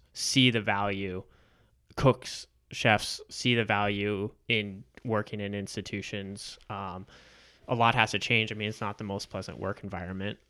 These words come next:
um, as it stands right now. But, um, yeah, it's, it's just a, it's just something to, to, to think about, um, and,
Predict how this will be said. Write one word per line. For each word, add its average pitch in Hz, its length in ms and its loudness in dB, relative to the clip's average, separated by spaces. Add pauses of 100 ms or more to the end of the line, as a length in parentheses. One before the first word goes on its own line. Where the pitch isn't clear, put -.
um, 95 320 -8
as 107 160 -6
it 101 160 -10
stands 95 340 -8
right 98 160 -6
now. 101 340 -6 (580)
But, 101 340 0 (100)
um, 92 420 -8 (1040)
yeah, 107 280 4
it's, - 520 -6 (540)
it's 127 100 0
just 147 180 2
a, 131 240 4
it's 127 160 -4
just 139 200 -4
something 123 460 0
to, 104 340 -2 (800)
to, 104 240 -4 (180)
to 101 120 -8
think 127 280 2
about, 95 540 -4 (160)
um, 101 480 -6
and, 107 160 -6